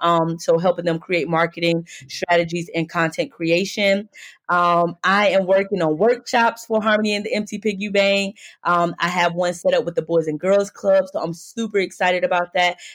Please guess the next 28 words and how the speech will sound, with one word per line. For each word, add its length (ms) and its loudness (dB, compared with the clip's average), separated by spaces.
I 60 -6
have 160 0
one 160 0
set 220 0
with 120 -2
the, 280 0
um, 380 0
with 200 -4
the 200 2
local 340 -2
library, 800 2
so 100 -2
super 300 -4
excited 380 0
to 80 -8
talk 260 -4
to 100 -12
the 100 -6
kiddos 440 0
there. 320 2
I 80 -2
have 220 0
so 260 2
much 240 2
that 100 -6
I'm 140 2
working 400 0
on, 380 2